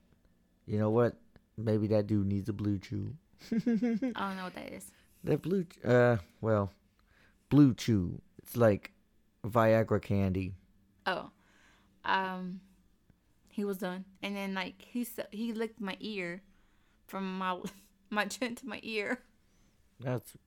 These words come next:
Speaker 1: that's weird. I think he's been watching too much Pornhub.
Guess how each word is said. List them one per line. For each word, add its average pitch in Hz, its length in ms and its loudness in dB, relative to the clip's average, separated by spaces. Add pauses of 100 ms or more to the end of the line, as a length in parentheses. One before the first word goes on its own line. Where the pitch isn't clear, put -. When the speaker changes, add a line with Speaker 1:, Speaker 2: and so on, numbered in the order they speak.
(100)
Speaker 1:
that's 107 280 -6
weird. 101 520 2 (300)
I 131 100 -2
think 160 120 6
he's 156 100 6
been 135 240 6
watching 123 360 4
too 131 160 2
much 117 260 2 (100)
Pornhub. 123 760 4